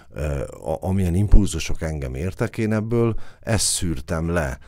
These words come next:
Ha én megkérdeztem az apámat, hogy én mit olvashatok ott a rengeteg könyv közül, akkor azt válaszolt, hogy azt, amit elérsz, és amit, ö, értesz, és nem teszel vissza. Szóval én ezt mindig úgy tudtam, hogy, hogy szabad élni. És, ö,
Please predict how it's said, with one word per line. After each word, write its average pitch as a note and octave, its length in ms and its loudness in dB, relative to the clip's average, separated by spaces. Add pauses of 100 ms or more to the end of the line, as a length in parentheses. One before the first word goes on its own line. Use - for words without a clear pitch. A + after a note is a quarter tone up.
(220)
Ha E2+ 220 -4
én F#2+ 100 2
megkérdeztem D#2+ 580 -4
az C2+ 120 -6
apámat, D2+ 540 -6
hogy C#2 200 -8
én C#2 100 -6
mit F2 180 -4
olvashatok C#2 680 -8
ott B1+ 200 -12
a C2+ 120 -6
rengeteg D2 500 -8
könyv D2 300 -10
közül, B2+ 480 0 (1040)
akkor - 280 -10
azt - 200 -8
válaszolt, G2+ 500 -6
hogy G2 140 -6
azt, D#2 300 -8
amit D2 220 -12
elérsz, A2 480 -4
és - 180 -6
amit, D#2+ 420 -8
ö, D#2+ 220 -2 (160)
értesz, - 460 -10
és C#2+ 140 -8
nem C2 180 -10
teszel C#2 340 -10
vissza. - 420 -10 (560)
Szóval - 240 0
én D3+ 120 6
ezt C#3+ 120 4
mindig D#3 320 4
úgy E2 180 -2
tudtam, C#2 480 -8
hogy, D2+ 260 -4 (340)
hogy - 140 -4
szabad C2+ 420 -4
élni. A#1+ 460 -10 (440)
És, - 380 -2
ö, E2 200 0